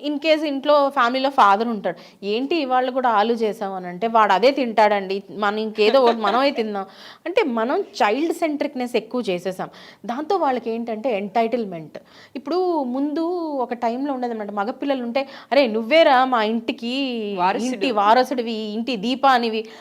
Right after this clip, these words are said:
Speaker 1: ఆటోమేటికలీ వాళ్ళకి ఒక ఈగో పెరిగిపోయేది. "నేనే ఏంటో గొప్ప." అది ఏం గొప్ప వాళ్ళకి అర్థం అవ్వదు ఆ ఏజ్లో. కానీ ఏంటో నేను మాత్రం వీళ్ళందరికన్నా కాస్త గొప్ప.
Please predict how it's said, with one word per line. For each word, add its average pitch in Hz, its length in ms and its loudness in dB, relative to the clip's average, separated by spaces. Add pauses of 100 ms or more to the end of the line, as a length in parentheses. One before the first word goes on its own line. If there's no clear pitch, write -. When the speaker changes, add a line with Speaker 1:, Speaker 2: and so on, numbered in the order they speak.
(180)
Speaker 1:
ఆటోమేటికలీ 427 760 0
వాళ్ళకి 294 280 0
ఒక 262 120 -4
ఈగో 247 260 0
పెరిగిపోయేది. 202 500 -2
"నేనే 220 460 2
ఏంటో 226 380 0
గొప్ప." 180 300 0 (340)
అది 320 140 2
ఏం 359 280 2
గొప్ప 440 220 4
వాళ్ళకి 330 300 6
అర్థం 220 300 2
అవ్వదు 254 460 0 (240)
ఆ 202 100 4
ఏజ్లో. 247 440 2 (280)
కానీ 294 160 2
ఏంటో 247 380 0
నేను 226 240 0
మాత్రం 294 520 0
వీళ్ళందరికన్నా 240 540 0
కాస్త 214 280 -4
గొప్ప. 170 420 -4